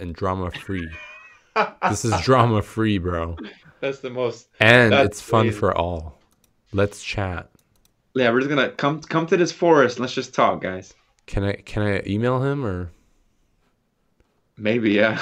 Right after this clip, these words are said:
Speaker 2: <laughs>
Speaker 1: Here, or where's that?
Speaker 2: Reply, yeah, I guess. You gotta reply to this guy? <laughs>
Speaker 1: Webmail
Speaker 2: Reply
Speaker 1: links?
Speaker 2: by
Speaker 1: What's
Speaker 2: e-
Speaker 1: this? What is this?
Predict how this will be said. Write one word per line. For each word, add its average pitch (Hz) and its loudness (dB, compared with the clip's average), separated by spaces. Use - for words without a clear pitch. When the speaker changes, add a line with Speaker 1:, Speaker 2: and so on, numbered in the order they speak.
Speaker 2:
<laughs> 151 2
Speaker 1:
Here, 151 -6
or 92 -8
where's 87 -8
that? 87 -14
Speaker 2:
Reply, 110 -2
yeah, 101 -4
I 98 -6
guess. 101 -6
You 147 8
gotta 175 6
reply 175 4
to 185 2
this 180 4
guy? 185 4
<laughs> 381 0
Speaker 1:
Webmail 131 -4
Speaker 2:
Reply 117 -4
Speaker 1:
links? 110 -10
Speaker 2:
by 113 -8
Speaker 1:
What's 107 -12
Speaker 2:
e- - -20
Speaker 1:
this? 98 -16
What 92 -4
is 87 -8
this? 104 -12